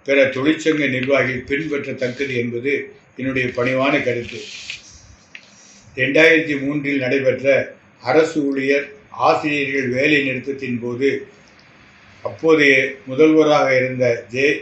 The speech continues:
ஜெயலலிதா அவர்களால் டிஸ்மிஸ் செய்யப்பட்ட ஒரு லட்சத்து எழுபத்தாறாயிரம் பேர்களுக்காக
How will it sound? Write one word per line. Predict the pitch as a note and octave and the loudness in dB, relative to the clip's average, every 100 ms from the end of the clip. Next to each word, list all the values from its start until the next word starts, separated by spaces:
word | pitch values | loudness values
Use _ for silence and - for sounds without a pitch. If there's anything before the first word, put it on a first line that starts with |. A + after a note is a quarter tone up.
| A#2 | -2
ஜெயலலிதா | C3+ D3+ D3 C#3 | 2 4 2 2
அவர்களால் | B2+ B2+ B2+ C3 C#3+ - - - _ B2 | 2 2 0 0 0 -2 -12 -20 _ -8
டிஸ்மிஸ் | C3 - D3+ D3+ C#3 | -6 -4 -2 -2 -2
செய்யப்பட்ட | C3+ B2+ B2+ A2 A#2+ - - _ _ - | -2 -2 -2 -4 -6 -8 -14 _ _ -6
ஒரு | B2 C#3+ D#3 | 2 4 4
லட்சத்து | C#3+ - D3 - D3 F3+ - - _ B2 | 2 0 -4 -2 -2 -2 -4 -20 _ -2
எழுபத்தாறாயிரம் | B2 D3+ D#3 D#3 D3 C#3+ C3+ C3 A#2 G#2+ | 2 6 6 6 4 6 4 4 0 -2
பேர்களுக்காக | C3+ C3 B2+ B2 B2 A#2+ C#3 | -2 -2 -2 0 0 2 0